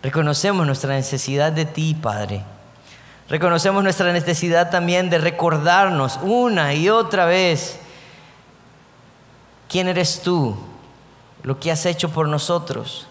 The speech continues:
Señor, cuál es tu obra. Ayúdanos a no perder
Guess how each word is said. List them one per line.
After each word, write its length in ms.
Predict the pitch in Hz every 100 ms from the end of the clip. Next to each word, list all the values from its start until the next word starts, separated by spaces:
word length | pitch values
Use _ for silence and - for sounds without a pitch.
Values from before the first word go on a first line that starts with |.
| - - -
Señor, 640 | - 139 151 131 123 127
cuál 200 | - 170
es 120 | 165
tu 160 | 160 156
obra. 380 | 156 147 123 - - - - - - - - - - - -
Ayúdanos 540 | 131 143 180 175 160 156
a 80 |
no 200 | 151 165
perder 460 | 156 160 151 160 160